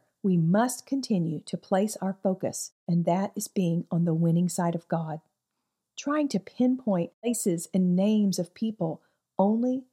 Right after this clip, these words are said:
puts our focus elsewhere. It is now that we must keep our eyes fully directed upon our Savior, Jesus Christ.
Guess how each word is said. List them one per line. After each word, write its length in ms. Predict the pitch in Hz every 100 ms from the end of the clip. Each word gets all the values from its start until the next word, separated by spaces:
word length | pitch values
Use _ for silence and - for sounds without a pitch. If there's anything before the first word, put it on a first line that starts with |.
| _
puts 220 | 214 208
our 140 | 175 170
focus 440 | 196 190 190 185 -
elsewhere. 500 | 170 165 - 147 147 _ _ _ _ _ _ _ _
It 140 | 240 220
is 140 | 202
now 480 | 180 180 202 226 269 _ _ -
that 160 | 190
we 140 | 214 208
must 340 | 185 170 -
keep 280 | - 233 226
our 240 | 226 240
eyes 380 | 190 170 180 - _ _ _
fully 320 | 269 262 185
directed 460 | 170 185 175 - 165
upon 260 | - - 180
our 140 | 175
Savior, 400 | - 185 180 170
Jesus 400 | 165 175 170 170
Christ. 520 | - 165 160 - -